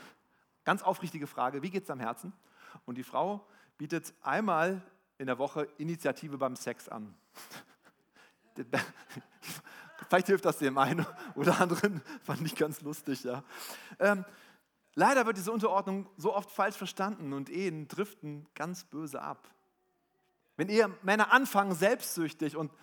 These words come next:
Tyrann zu werden, dann geht das komplett in die falsche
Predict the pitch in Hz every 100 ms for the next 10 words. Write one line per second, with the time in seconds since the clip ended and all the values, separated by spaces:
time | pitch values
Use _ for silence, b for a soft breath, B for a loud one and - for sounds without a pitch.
0 | B - 190 175 247 294 - 156 135 123
1 | 113 113 143 147 B B 170 185 - 165
2 | 202 180 175 - 180 202 202 190